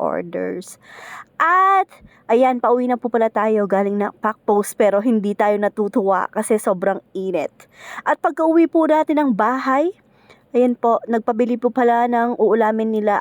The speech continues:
Apong Mercy. Ayan, hatid muna natin sa kanila.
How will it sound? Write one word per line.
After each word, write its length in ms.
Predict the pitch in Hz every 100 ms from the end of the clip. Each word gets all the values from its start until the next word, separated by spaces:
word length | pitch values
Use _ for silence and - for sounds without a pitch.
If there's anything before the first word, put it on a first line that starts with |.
| 190 202
Apong 240 | - 208
Mercy. 560 | 202 196 185 196 - 156
Ayan, 320 | 160 180 202
hatid 240 | 196 190
muna 240 | 202 196 190
natin 400 | 175 196 202 208
sa 160 | 214
kanila. 320 | 208 202 202